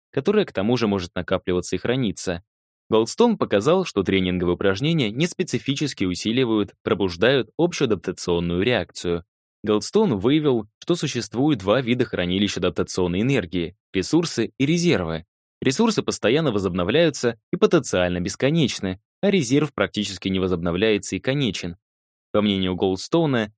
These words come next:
на поступающие слабые негативные стимулы мы обычно расходуем наши легко возобновляемые ресурсы.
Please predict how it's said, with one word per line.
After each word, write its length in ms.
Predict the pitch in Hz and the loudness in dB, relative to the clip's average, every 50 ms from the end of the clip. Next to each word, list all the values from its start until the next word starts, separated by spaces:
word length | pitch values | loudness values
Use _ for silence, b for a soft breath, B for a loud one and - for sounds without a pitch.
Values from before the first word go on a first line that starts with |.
| _ _ - | _ _ -4
на 120 | 143 147 | -2 0
поступающие 720 | - 156 143 - 135 117 - 165 180 185 160 135 - 98 90 | 0 0 0 0 -2 0 2 4 4 4 4 2 0 -4 -4
слабые 420 | - - 101 117 131 113 95 92 | -2 0 0 0 2 0 -2 -2
негативные 560 | 87 87 80 98 92 - 104 98 87 87 87 | -2 -2 -4 -4 -4 -2 -2 -2 -2 -2 -4
стимулы 560 | 85 - - 170 180 170 151 139 127 120 - _ _ _ _ - | -6 -4 -2 -2 0 0 2 0 0 -2 -4 _ _ _ _ -4
мы 120 | 147 160 165 | 0 0 2
обычно 340 | 156 170 196 170 - 160 | 2 2 0 0 0 0
расходуем 500 | 131 120 - - - 139 151 143 139 117 | 0 0 0 0 0 2 2 4 2 2
наши 240 | 107 104 101 - 101 | 2 0 0 -2 -4
легко 300 | 90 87 85 - - 147 | -4 -4 -4 -2 0 0
возобновляемые 800 | 143 135 104 104 87 87 87 85 85 85 85 85 85 82 85 85 | 2 2 0 0 0 -2 -2 0 0 0 0 0 -2 -2 -2 -2
ресурсы. 640 | 87 117 117 - - 143 117 85 - - - 85 87 | -2 -2 -2 0 0 0 0 -2 -4 -4 -4 -4 -4